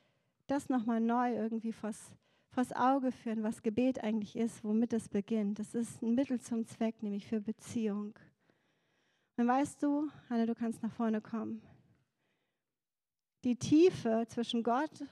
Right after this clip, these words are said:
und dir bestimmst du. Die Tiefe zwischen Gott und dir bestimmst du. Und wenn du das nicht gerne hörst,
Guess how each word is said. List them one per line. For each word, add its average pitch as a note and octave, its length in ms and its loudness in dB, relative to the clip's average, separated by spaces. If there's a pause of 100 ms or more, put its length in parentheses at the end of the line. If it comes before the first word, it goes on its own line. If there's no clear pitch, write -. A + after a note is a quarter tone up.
(140)
und A#3 240 0
dir C4+ 180 2
bestimmst A#3 800 -2
du. A3 320 -2 (1700)
Die B3 100 6
Tiefe D4+ 640 8
zwischen A#3 360 2
Gott B3+ 280 4
und A3 260 4
dir C4+ 400 8 (1400)
bestimmst C#4 640 4
du. D4+ 320 2 (1200)
Und A#3+ 100 2
wenn C4+ 100 4
du C#4 80 4
das C4 180 0
nicht C4 160 -2
gerne A#3+ 280 6
hörst, A#3 380 6